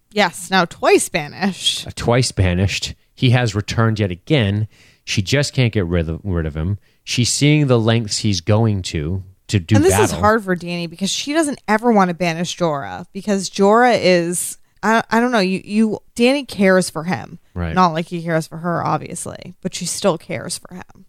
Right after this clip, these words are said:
Speaker 1: It's hard for her every time she has to do this shit.
Speaker 2: Right. And, uh, there's a couple of tense moments where he's battling in the pit and he, he isn't doing so well. He looks like he could be done.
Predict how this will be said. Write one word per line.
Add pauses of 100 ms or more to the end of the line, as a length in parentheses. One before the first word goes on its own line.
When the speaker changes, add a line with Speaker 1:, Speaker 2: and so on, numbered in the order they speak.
(200)
Speaker 1:
It's
hard
for
her
every
time
she
has
to
do
this
shit. (160)
Speaker 2:
Right. (680)
And,
uh,
there's
a
couple
of
tense
moments
where
he's
battling
in
the
pit
and
he, (160)
he
isn't
doing
so
well.
He
looks
like
he
could
be
done.